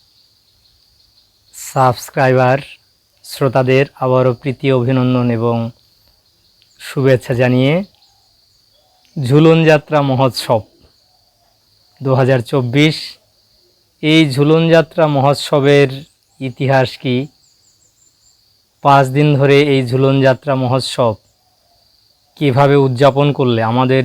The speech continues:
জীবনের সমস্ত বাধা বিঘ্ন দূর হয়ে যাবে, সমস্ত মনোবাসনা কীভাবে পূর্ণ হবে, বাড়িতে বা মন্দিরে কী কী করণীয়, তো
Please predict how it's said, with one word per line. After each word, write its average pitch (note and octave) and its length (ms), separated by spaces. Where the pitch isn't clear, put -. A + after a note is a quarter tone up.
জীবনের C3 460
সমস্ত C3+ 520
বাধা B2 360
বিঘ্ন C3 280
দূর C3 220
হয়ে C#3 220
যাবে, C3+ 260
সমস্ত C#3 560
মনোবাসনা C3+ 760
কীভাবে B2+ 320
পূর্ণ C3 360
হবে, B2 240
বাড়িতে B2+ 480
বা B2 180
মন্দিরে B2+ 480
কী C3 160
কী B2+ 120
করণীয়, B2+ 440
তো C3 60